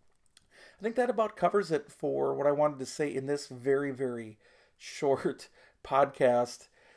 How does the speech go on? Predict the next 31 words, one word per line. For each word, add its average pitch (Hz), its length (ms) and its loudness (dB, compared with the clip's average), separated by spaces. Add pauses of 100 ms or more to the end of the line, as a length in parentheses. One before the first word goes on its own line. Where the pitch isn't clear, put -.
(140)
Uh, 139 140 0
expect 170 400 0
the 165 80 -2
next 156 240 2
one 135 180 0
to - 140 -12
be 131 300 -6
a 135 60 0
little 139 240 -4
bit 127 360 -4 (320)
longer. 127 640 -2 (160)
I'm 123 300 -6
working 139 260 -6
on 127 100 0
a 123 60 -4
couple 135 300 -4
people 127 400 -6
right 123 240 -2
now. 127 220 -4
And 123 100 -6
again, 123 240 -6
like 123 160 -8
I 127 60 -4
said, 120 400 0 (340)
uh, 120 400 -2
the 131 100 -8
Ukulele 131 580 0
Sisters 127 440 -8
are 123 200 -6
imminent. 131 400 -4
So 123 360 0